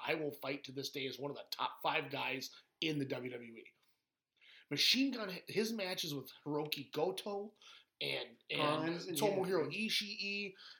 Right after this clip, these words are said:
Speaker 1: and his stuff with Okada, I mean, they were incredible matches in the G ones.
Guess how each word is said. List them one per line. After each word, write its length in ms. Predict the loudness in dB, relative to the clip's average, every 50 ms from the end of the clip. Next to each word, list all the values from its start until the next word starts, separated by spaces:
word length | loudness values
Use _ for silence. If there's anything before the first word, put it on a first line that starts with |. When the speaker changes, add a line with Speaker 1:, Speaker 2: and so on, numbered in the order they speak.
| _ _ -6 -2
Speaker 1:
and 260 | -2 0 -2 -2 -4
his 260 | -4 -2 0 0 0
stuff 360 | 0 0 -2 -2 -4 -4 -6
with 100 | -8 -10
Okada, 800 | -10 -10 -10 -8 -6 -4 -2 -2 0 0 0 0 0 0 0 -2 -4 -10 -20 -20 -20 -20 -20 -20 -20 _ _ _ _ _ _ -10 -6 -6
I 20 |
mean, 100 | -4 0 4
they 80 | 4 4
were 140 | 4 4
incredible 560 | 0 -2 -6 -4 0 4 6 6 6 6 4 4
matches 360 | 2 2 0 0 -2 -2 -2
in 60 | -4
the 80 | -6 -6
G 180 | -8 -10 -10 -12 -16
ones. 360 | -18 -18 -18 -16 -16 -16 -16